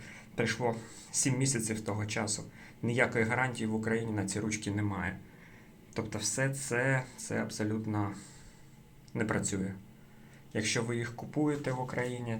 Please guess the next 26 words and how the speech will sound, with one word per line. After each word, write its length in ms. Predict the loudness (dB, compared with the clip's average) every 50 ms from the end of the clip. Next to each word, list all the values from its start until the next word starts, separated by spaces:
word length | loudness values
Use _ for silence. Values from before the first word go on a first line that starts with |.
| -2 0
то 240 | 2 2 4 2 2 -2 -6 -10 -6 -2
будьте 240 | -2 0 2 4 4
готові, 300 | 4 4 4 4 4 4
що 160 | 2 0 0
вони 140 | 0 0 0
будуть 280 | 0 0 0 0 0 0
так 180 | 0 0 0
облазити. 600 | 0 2 2 4 4 4 4 2 0 0 -2 -4 -4 -6 -10 -16 -20 -20 -20 -20 -20 -20 -20 -20 -20 -20 -20 -20 -20 -14 -6 -2
І 260 | 0 2 4 4 2
будьте 360 | 2 2 0 0 0 0 2
готові 600 | 2 2 2 2 4 4 6 6 6 4 4 4 0 -6 -10 -10 -8
до 160 | -6 -4 -4
того, 320 | -2 0 2 2 2 2
що, 380 | 0 0 0 0 2 2 2 0 -2 -8 -14 -16 -20 -20 -20 -20 -20 -20 -20 -20 -20 -20 -20 -20 -20 -20 -20 -20 -20 -20 -20 -14 -4 2
ну, 240 | 4 4 4 2 -2 -8 -12 -16 -10 -6
з 140 | -2 2 4
гарантією 380 | 6 6 6 6 4 4 4 4
у 40 |
вас 100 | 4 4
будуть 320 | 2 0 -2 -2 -4 -4 -4
в-, 60 | -2
величезні 680 | -2 -2 0 0 2 2 2 2 2 2 2 2 0
проблеми 480 | 0 0 -2 -2 0 0 0 2 2 2
на 120 | 0 0
ці 160 | -2 -2 -2
ручки, 360 | -2 -2 -2 -2 -2 -4 -8